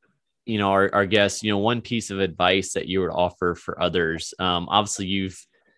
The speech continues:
you've kind of, uh, almost experienced, uh, or experienced a wide range of individuals that, you know, you've, you've helped in one way or the other with kind of getting outdoors, fishing, whatever that is, you know, like I said, from the boardroom to,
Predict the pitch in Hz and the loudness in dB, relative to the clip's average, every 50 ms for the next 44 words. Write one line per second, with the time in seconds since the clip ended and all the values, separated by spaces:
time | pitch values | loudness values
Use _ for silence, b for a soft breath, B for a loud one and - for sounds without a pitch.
0 | _ _ _ _ _ _ - 117 110 - 135 120 110 107 101 92 92 - 85 104 | _ _ _ _ _ _ -2 -2 0 2 2 4 4 4 2 0 0 2 2 2
1 | 95 - - 104 101 101 98 98 87 110 117 117 113 101 - 113 - - - - | 2 2 2 4 6 6 6 6 6 4 4 4 2 2 2 0 0 0 0 2
2 | 110 107 110 104 101 95 - - - - - - 98 92 92 87 90 95 - - | 4 6 6 6 4 2 -2 -4 -8 -8 -4 0 2 4 4 4 4 2 2 0
3 | _ - 98 98 95 95 - 95 90 - - 127 123 113 - 113 101 95 90 92 | _ 2 4 4 6 4 4 0 -2 -2 0 2 2 2 2 0 0 2 4 6
4 | 101 110 120 120 107 95 98 95 95 92 92 95 87 90 87 87 87 82 - - | 8 8 8 6 4 2 -2 -2 0 0 -2 -4 -4 -4 -4 -4 -4 -4 -4 -4
5 | 98 95 90 87 92 92 87 92 92 87 85 82 85 95 87 82 78 78 - - | -4 -4 -2 0 0 0 0 0 -2 -4 -4 -4 -2 0 0 0 0 -2 -8 -16
6 | - - 90 95 95 87 87 95 95 95 95 92 87 87 - - - - 101 98 | -14 -10 -8 -4 -4 -2 -2 -2 -2 -2 -4 -4 -6 -10 -14 -18 -12 -8 -6 -6
7 | 90 - - 101 98 98 - - 92 90 87 90 95 101 95 95 95 95 92 90 | -4 0 2 2 2 2 0 0 -2 -2 -2 -2 -4 -2 -2 -2 0 0 0 0
8 | 87 87 87 90 90 92 92 92 90 87 87 87 87 - - - 87 92 95 98 | 0 0 0 0 0 0 2 2 0 2 2 0 -2 -4 -8 -6 -2 0 2 2
9 | 98 - - - - - _ - - - 98 90 87 85 101 90 92 92 92 - | 0 -2 -6 -18 -20 -20 _ -10 -6 -4 -2 -2 -2 -2 -2 -2 0 0 0 0
10 | - 95 92 90 90 90 90 90 87 82 - - - 107 95 - - 98 92 87 | 0 0 0 2 2 2 0 0 -2 -4 -8 -6 -2 -2 -2 0 0 0 -2 -2
11 | 87 90 95 95 95 90 90 87 85 82 90 98 98 95 92 90 90 - - - | -2 -2 0 0 0 0 0 0 0 0 2 2 2 2 2 0 -4 -8 -12 -10
12 | - 95 90 82 82 85 90 90 - 85 85 - 98 90 90 85 107 110 123 123 | -6 -4 -4 -2 -2 -4 -6 -6 -8 -8 -8 -6 -8 -8 -6 0 4 6 6 6
13 | 110 110 110 107 107 104 98 - - 98 92 90 87 90 95 | 6 2 0 0 -2 -4 -6 -4 -4 -2 -2 -2 -2 -4 -8